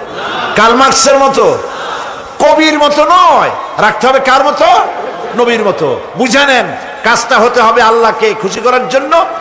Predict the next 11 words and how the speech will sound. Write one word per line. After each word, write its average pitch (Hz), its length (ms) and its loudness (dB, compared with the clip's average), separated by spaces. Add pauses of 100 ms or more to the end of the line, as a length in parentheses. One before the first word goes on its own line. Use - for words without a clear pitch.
(260)
দুই 359 140 2
নম্বরে 294 360 2
কাজটা 240 360 0
হতে 220 200 2
হবে 208 180 0
সুন্নতে 202 480 -4
নববী 202 560 2 (380)
সাল্লাল্লাহু 185 880 2
আলাইহি 156 140 0
ওয়াসাল্লামের 147 520 -2
উপরে 175 440 2